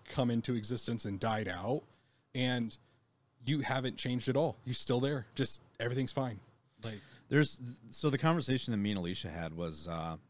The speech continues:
Speaker 2: looking at some of these things, and, and they're considered,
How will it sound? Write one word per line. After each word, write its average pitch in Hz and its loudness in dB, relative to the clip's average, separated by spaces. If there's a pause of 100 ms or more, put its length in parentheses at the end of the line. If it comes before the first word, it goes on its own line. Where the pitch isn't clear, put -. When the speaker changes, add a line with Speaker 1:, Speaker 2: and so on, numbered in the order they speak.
(240)
Speaker 2:
looking 131 0
at 107 -2
some 110 -4
of 101 -4
these 90 -6
things, 90 -8
and, 90 -6
and 92 -8
they're 87 -6
considered, 98 -8